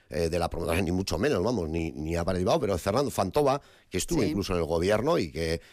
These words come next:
Speaker 1: y que tengo la suerte de haber conversado muchas ocasiones con él, eh, y es una de las personas que hizo un estudio en el que demostraban que es falso el efecto llamada. El efecto llamada lo da el empleo.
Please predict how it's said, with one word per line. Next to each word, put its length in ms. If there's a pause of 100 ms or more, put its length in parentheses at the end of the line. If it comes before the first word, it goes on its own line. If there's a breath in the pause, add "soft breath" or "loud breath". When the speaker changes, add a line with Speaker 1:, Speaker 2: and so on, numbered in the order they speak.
(120 loud breath)
Speaker 1:
y 100
que 80
tengo 180
la 120
suerte 320
de 80
haber 220
conversado 500
muchas 420
ocasiones 400
con 180
él, 200 (540 soft breath)
eh, 260
y 140
es 100
una 100
de 40
las 100
personas 440
que 120
hizo 160
un 80
estudio 420
en 80
el 100
que 80
demostraban 580 (280 loud breath)
que 140
es 100
falso 420
el 60
efecto 300
llamada. 360 (220 loud breath)
El 160
efecto 260
llamada 280
lo 80
da 120
el 60
empleo. 460